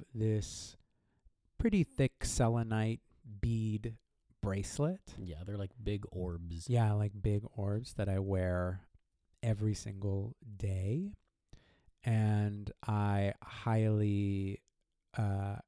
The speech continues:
Speaker 1: credit it with keeping me clear and, um,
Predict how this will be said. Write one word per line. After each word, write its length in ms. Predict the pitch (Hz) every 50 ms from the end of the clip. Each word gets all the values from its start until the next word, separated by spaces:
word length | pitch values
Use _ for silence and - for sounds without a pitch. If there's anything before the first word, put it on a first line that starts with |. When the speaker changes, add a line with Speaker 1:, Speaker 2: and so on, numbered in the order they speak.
| _ _ _ _ -
Speaker 1:
credit 480 | - - 120 120 110 107 101 98 95
it 320 | - - 104 101 95 - - - - - _ - -
with 380 | 113 101 101 98 98 98 95 - - - - - - _ _ _ _ _ _ _ - - -
keeping 460 | - - - 98 - - 101 101 101
me 420 | 98 98 95 98 95 95 98 101 - _ _ _ _ _ _ _ _ _ _ _ _ _ _ _ _ _ _
clear 680 | - - 120 110 101 98 95 95 95 101 117 139 170 170 160 - - _ _
and, 680 | - 104 101 98 98 98 98 98 98 98 95 95 - - - - - _ _ _ _ _ _ _ _ _ _ _ _ _ _ _ -
um, 280 | 95 95 95 95 95